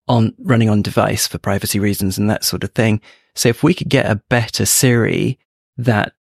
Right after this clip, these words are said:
has a lot more A I chops in her, then, yeah, we would be running an L L M and it would be equivalent to, you know, Gemini or, um, Chat G P T. Obviously, it wouldn't, I, I don't know. They might use Chat G P T 'cause it's open source, but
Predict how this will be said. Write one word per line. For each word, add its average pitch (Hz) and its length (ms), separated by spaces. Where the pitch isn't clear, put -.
has - 440
a 120 40
lot 117 120
more 110 280
A 117 120
I 107 140
chops - 560
in 110 180
her, 104 360
then, 117 500
yeah, 135 320
we 131 200
would 117 160
be 117 100
running 127 280
an 110 100
L 104 140
L 107 120
M 110 280
and 110 320
it - 40
would 113 200
be 113 120
equivalent 117 520
to, 104 320
you - 100
know, 98 300
Gemini 101 540
or, 98 460
um, - 60
Chat - 220
G - 120
P 98 140
T. 101 320
Obviously, - 300
it - 40
wouldn't, - 260
I, 101 100
I 101 100
don't - 240
know. 151 240
They 107 120
might 131 320
use 104 220
Chat 101 200
G 104 100
P - 100
T 113 200
'cause 139 140
it's - 120
open 107 240
source, 120 260
but 110 220